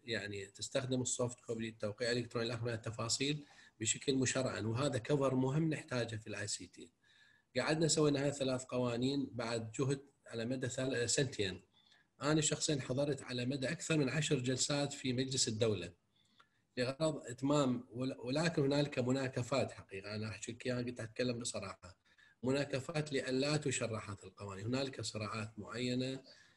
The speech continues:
أكو ناس ما تريد هذه القوانين تشرح. ل-، كان القانون الأول هو الإطار القانوني للمعلومات الوطنية، يعني National Information Agency.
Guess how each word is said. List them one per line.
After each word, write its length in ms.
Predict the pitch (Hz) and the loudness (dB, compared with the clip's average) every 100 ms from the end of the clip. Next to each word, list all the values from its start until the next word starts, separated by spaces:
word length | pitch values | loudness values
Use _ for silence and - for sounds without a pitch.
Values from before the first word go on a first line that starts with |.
| - | -6
أكو 200 | 131 - | -4 2
ناس 340 | 131 131 123 127 | 4 4 2 0
ما 60 | |
تريد 240 | 123 123 113 | 0 0 0
هذه 120 | 113 | -2
القوانين 340 | 113 113 117 | -2 -2 -2
تشرح. 260 | 110 - - 95 - | -4 -8 -8 -10 -4
ل-، 520 | 120 135 - - 135 | 0 0 0 -4 -4
كان 300 | 123 147 147 | 0 4 6
القانون 340 | 147 143 147 147 | 4 4 6 6
الأول 280 | 135 139 | 4 -4
هو 180 | 135 131 | -4 -2
الإطار 420 | 123 120 139 143 | -2 -4 0 2
القانوني 400 | 131 123 123 131 | 2 2 2 2
للمعلومات 440 | 127 123 117 117 120 | 2 0 -2 -4 -2
الوطنية، 360 | 117 113 104 | -4 -2 -2
يعني 260 | 98 107 110 | -2 -2 -4
National 440 | - 127 127 127 | -2 -2 0 0
Information 480 | 123 113 110 123 120 | -2 -2 0 -2 -4
Agency. 440 | 110 101 98 - | -6 -6 -6 -6